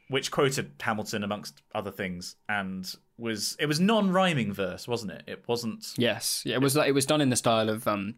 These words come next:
Speaker 2: like a s-, like spoken word poetry. So if,
Speaker 1: Yeah.
Speaker 2: if,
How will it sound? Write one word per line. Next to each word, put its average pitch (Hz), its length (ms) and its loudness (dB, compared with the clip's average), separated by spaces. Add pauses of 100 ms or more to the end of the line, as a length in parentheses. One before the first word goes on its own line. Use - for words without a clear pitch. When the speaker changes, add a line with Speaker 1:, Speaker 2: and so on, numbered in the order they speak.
(760)
Speaker 2:
like 113 140 0
a - 60 0
s-, - 160 2
like 123 180 2
spoken 120 480 2
word 110 300 2
poetry. 113 560 0
So - 160 0
if, 120 140 0
Speaker 1:
Yeah. - 100 -4
Speaker 2:
if, - 280 -2